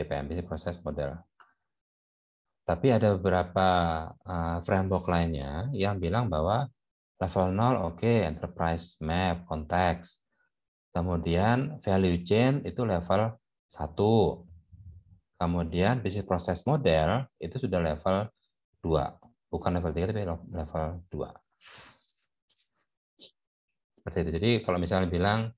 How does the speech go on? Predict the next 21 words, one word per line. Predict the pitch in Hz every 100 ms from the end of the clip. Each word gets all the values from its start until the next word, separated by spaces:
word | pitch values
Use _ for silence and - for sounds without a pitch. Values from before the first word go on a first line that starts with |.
| _ _ _
ada | 87 85 87
yang, | 87 87 92
"Tolong | - 123
bikinin | 120 117 117 117
saya | 120 131
business | 117 113
process | 101 95 - -
level | 107 101
dua." | 92 101 127 90 - - _ _ _ _ _ -
Tanya | 73 71
dulu, | 87 117 92 95 - _ _ _ _ _ _
bisnis | - 90
proses | 87 90
level | 87 85
dua | 87 80
itu | 78 131
yang | 107 117 - _ _ _
seperti | - - 85 87
apa? | 117 - 82 82 85
Value | 101 98 90 87
chain | - 71 73 113